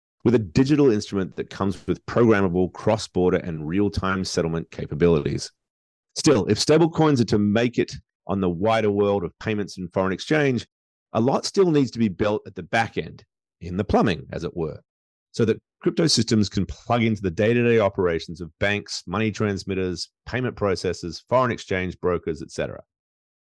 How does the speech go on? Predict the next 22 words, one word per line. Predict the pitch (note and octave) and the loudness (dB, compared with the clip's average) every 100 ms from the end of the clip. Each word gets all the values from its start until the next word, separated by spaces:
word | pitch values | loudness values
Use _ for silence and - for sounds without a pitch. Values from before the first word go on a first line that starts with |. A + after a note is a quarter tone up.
| _ | _
To | G#2+ | -6
discuss | F#2+ - C#4+ C4+ - | -2 0 2 2 2
this | A2 | 0
today, | - F2 F2 G2 | -2 -2 0 0
I'm | G#2 | 0
joined | F#2 F2 F#2+ | 0 0 0
by | E2+ D#2+ | -2 -2
Gordon | D2 F#2+ A#2+ | -4 0 2
Liao, | C3+ F#2 E2+ | 4 4 2
who | B2 F2+ E2 | 0 -2 -2
is | D#2+ | -4
the | D#2+ | -8
chief | - - G#2+ | -8 -6 -6
economist | G#2+ - F#2 F2+ - | -4 -2 -2 -2 -4
at | - | -6
Circle, | - B2+ B2 F2+ C#3 - _ _ - | 0 2 4 4 2 -4 _ _ -6
the | F2+ | -4
creator | - F#2+ F#2 F#2 | 2 2 4 2
and | F2 F2 - | 0 -4 -2
issuer | G#2 - G#2+ G#2 | -4 0 2 4
of | G#2+ G2+ E2 | 4 2 0
the | E2+ | 0